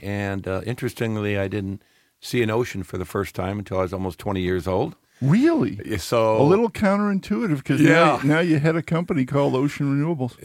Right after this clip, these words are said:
Speaker 1: Yeah, well, uh, in, in a way, it was an advantage. I, uh, I came to the business with a deep background in electricity business,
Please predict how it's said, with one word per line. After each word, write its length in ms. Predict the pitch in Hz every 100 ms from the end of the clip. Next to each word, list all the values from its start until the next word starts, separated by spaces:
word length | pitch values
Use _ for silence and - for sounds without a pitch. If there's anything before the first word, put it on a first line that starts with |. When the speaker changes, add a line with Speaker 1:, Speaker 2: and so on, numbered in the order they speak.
| - -
Speaker 1:
Yeah, 240 | 117 120 110
well, 300 | 180 220 -
uh, 400 | 170 165 156 151 -
in, 140 | - 165
in 180 | 165 165
a 40 |
way, 140 | 165 170
it 40 |
was 100 | 143
an 100 | 143
advantage. 480 | 131 143 147 107 92
I, 380 | 107 107 107 107
uh, 320 | 104 98 95
I 120 | 107
came 240 | - 131 120
to 80 |
the 80 | 101
business 420 | 107 107 104 92
with 140 | 101 92
a 80 | 85
deep 260 | 117 117
background 600 | 104 98 - 101 104 110
in 280 | 90 87 80
electricity 800 | 85 90 - 117 - 127 117 113
business, 500 | 95 117 143 156 -